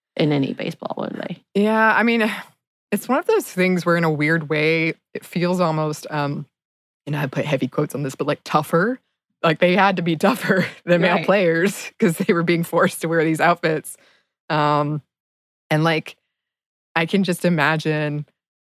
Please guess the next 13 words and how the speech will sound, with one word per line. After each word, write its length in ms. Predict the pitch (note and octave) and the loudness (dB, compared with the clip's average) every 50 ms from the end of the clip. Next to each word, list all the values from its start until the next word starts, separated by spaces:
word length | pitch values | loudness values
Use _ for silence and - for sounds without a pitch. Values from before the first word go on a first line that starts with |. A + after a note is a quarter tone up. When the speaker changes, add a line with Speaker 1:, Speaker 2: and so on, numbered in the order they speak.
| _ _ _ | _ _ _
Speaker 2:
'cause 100 | - E3 | 0 2
I've 200 | G#3 A#3 B3+ B3+ | 2 2 2 2
had 220 | C#4 B3+ B3 A#3+ | 0 0 0 0
that, 260 | B3 A#3+ G#3+ F3+ - | 0 0 0 0 0
like, 180 | G3 F3 E3 - | -2 -2 -2 -2
sliding 380 | - - F3 E3+ E3+ E3+ E3 E3 | -2 0 2 2 2 2 2 2
into 180 | D#3+ E3 D#3+ | 2 2 2
home 240 | D#3 D3+ D3+ D3+ D3 | 2 0 -2 -2 -2
base 500 | C#3+ D3 D3+ D3+ D3 - - - - - - _ _ _ _ _ _ _ | -2 0 0 0 -2 -4 -8 -16 -18 -20 -20 _ _ _ _ _ _ _
a 40 | D#3+ | -8
couple 300 | - - E3 D#3 D#3 D#3+ | 0 0 0 2 0 -2
times 300 | D#3 - D#3+ D#3 D#3 D3 | -2 -2 -2 -2 -2 -4
without, 360 | C#3+ C3 C#3 C3+ C#3 C3+ - | -4 -2 0 0 0 -2 -4